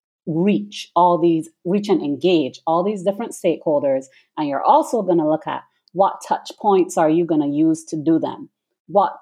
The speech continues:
tools are you gonna use to reach them? Sorry. What tools are you gonna use at those various touch points in order to engage these people?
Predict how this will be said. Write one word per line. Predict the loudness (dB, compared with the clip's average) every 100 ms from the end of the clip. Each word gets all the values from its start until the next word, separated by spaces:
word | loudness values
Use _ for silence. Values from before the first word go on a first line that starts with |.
| _
tools | 2 4 4 4
are | 2
you | 2 2
gonna | 0 0
use | 2 4 4 2 -2 -4
to | 0
reach | 0 -2
them? | -8
Sorry. | -8 -8 -10 _ _ -2
What | 0 0 -4
tools | 0 2 2 2
are | 2
you | 0 0
gonna | 0 2
use | 0 0 0 2 0 -2 _ _ _ _
at | 0 0 0
those | 2 2 2
various | 2 4 2 0
touch | -2 -2 -2 -6
points | 0 0 0 -6 -14 -20 _ _ _
in | 2 4
order | 4 2
to | 0 -2
engage | -2 0 -2 -2
these | -4 -4
people? | -8 -8 -10